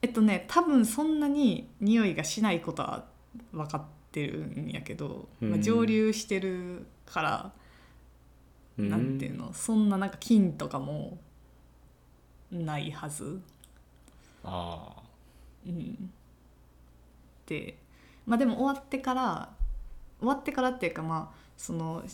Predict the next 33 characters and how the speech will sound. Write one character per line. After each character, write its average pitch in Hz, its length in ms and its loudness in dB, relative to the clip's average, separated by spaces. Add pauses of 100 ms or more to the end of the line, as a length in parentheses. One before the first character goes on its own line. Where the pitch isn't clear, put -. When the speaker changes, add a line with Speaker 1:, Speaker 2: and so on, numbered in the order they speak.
(160)
Speaker 1:
結 277 220 -4
構 175 80 2
周 185 240 2
り 202 80 4
の 196 80 6
人 196 180 -2
が - 80 -2
シ 147 140 -2
ュ 185 40 0
ッ - 40 -2
シ - 160 -6
ュ - 20 -4
ッ - 40 -10
っ - 20 -14
て - 200 -14
さ 190 160 -4
れ 185 100 2
て - 380 -2 (460)
た 151 100 -4
し、 156 440 -4 (100)
Speaker 2:
う 202 60 -4
ん。 180 120 -6 (720)
Speaker 1:
多 240 80 0
分 190 100 -4
ほ 240 160 0
ん 233 100 8
ま 233 80 8
に 233 120 8
臭 262 200 -4
か 220 120 0
っ - 180 -6
た 147 80 -6
ら、 156 320 -6